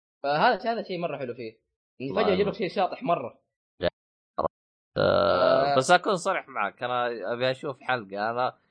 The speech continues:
Speaker 2: بس أنا متأكد إني بطيح سب فيه، بس ما عليك.
Speaker 1: أيوة،
Speaker 2: نشوف.
Speaker 1: ب-، شوفوا، شوفوا.
Speaker 2: <laughs> آه، الله وضعك أنتم، وضعكم مزري.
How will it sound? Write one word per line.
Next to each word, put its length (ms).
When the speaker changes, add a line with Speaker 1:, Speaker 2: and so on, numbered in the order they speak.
Speaker 2:
بس 160
أنا 100
متأكد 440
إني 220
بطيح 300
سب 300
فيه، 280
بس 280
ما 100
عليك. 280
Speaker 1:
أيوة، 300
Speaker 2:
نشوف. 240
Speaker 1:
ب-، 420
شوفوا، 200
شوفوا. 220
Speaker 2:
<laughs> 1200
آه، 680
الله 260
وضعك 260
أنتم، 240
وضعكم 600
مزري. 360